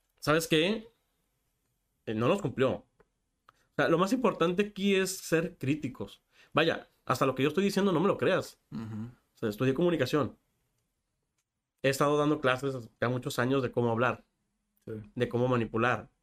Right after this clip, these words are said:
Speaker 1: Ustedes no pueden saber si yo quiero manipularlos a ustedes.
Speaker 2: Sí.
Speaker 1: O sea, crean, yo siempre he dicho, crean cincuenta por ciento.
Speaker 2: Sí.
Speaker 1: O sea,
Speaker 2: Es un
Speaker 1: crean,
Speaker 2: arma de doble
Speaker 1: crean la
Speaker 2: filo.
Speaker 1: mitad, claro. Yo les puedo decir ahorita, sí, las delegaciones, las autonomías y todo eso, pero ustedes no saben qué intereses tengo yo.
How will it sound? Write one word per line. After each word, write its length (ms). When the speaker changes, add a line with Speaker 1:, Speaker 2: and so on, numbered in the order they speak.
Speaker 1:
Ustedes 240
no 100
pueden 120
saber 160
si 120
yo 280
quiero 160
manipularlos 440
a 40
ustedes. 640
Speaker 2:
Sí. 60
Speaker 1:
O 60
sea, 320
crean, 340
yo 100
siempre 220
he 40
dicho, 200
crean 180
cincuenta 340
por 120
ciento. 300
Speaker 2:
Sí. 200
Speaker 1:
O 320
sea, 100
Speaker 2:
Es 60
un 60
Speaker 1:
crean, 140
Speaker 2:
arma 100
de 60
doble 160
Speaker 1:
crean 60
la 60
Speaker 2:
filo. 120
Speaker 1:
mitad, 260
claro. 400
Yo 160
les 120
puedo 180
decir 200
ahorita, 400
sí, 220
las 180
delegaciones, 580
las 100
autonomías 680
y 40
todo 240
eso, 360
pero 160
ustedes 220
no 100
saben 220
qué 80
intereses 340
tengo 200
yo. 320